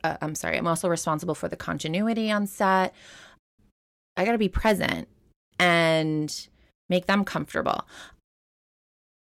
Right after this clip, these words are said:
I, I like to say, or I visualize in my head, I put this mask on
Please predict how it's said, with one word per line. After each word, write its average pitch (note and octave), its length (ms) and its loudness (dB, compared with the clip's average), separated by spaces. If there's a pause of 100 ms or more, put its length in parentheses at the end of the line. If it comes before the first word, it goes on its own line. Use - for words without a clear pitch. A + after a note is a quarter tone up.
(120)
I, G3+ 800 4 (640)
I F3+ 160 6
like A3+ 160 2
to A3 120 -2
say, F3+ 480 2
or E3 160 2
I E3 300 2
visualize D#3 680 2
in D3+ 100 0
my C#3+ 140 2
head, C#3+ 380 0
I D3+ 60 -2
put - 220 -6
this D3 180 -6
mask C3+ 420 -2
on - 360 -8